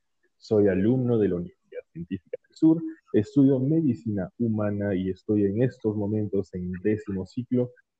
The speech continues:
Eh, estoy aquí con dos otros compañeros también de la página,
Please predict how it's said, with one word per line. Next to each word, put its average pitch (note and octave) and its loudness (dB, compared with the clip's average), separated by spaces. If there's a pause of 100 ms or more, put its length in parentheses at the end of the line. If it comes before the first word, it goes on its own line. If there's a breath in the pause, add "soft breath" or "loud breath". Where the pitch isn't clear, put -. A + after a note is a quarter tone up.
Eh, F#2 -6
estoy F#2 -6
aquí F#2+ -8
con G2 -4
dos C#3+ 4
otros - -6
compañeros G#2 -2 (260)
también G#2+ -4 (480)
de G2+ 0
la A2 0
página, G#2 -8